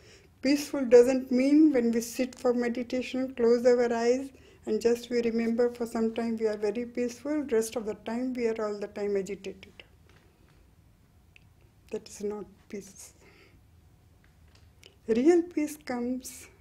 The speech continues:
when we know that this is not, this outer self is not I. In Gita it's very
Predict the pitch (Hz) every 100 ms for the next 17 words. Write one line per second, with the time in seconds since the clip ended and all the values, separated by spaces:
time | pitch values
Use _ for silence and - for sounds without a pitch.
0 | _ 190 180 233 247 247 - - _ _
1 | _ - - _ _ _ _ _ - 220
2 | 220 226 247 294 349 359 - - - -
3 | - - 208 - - 240 277 269 - 240
4 | 254 262 226 269 277 - - 247 247 -
5 | 277 - 262 262 269 269 - 240 247 233
6 | 208 208 196 - _ - _ _ - -
7 | _ _ _ _ _ _ _ _ _ _
8 | _ - _ _ _ _ _ _ _ _
9 | - - _ - - - - _ _ 240
10 | 226 226 262 277 277 - - 285 294 285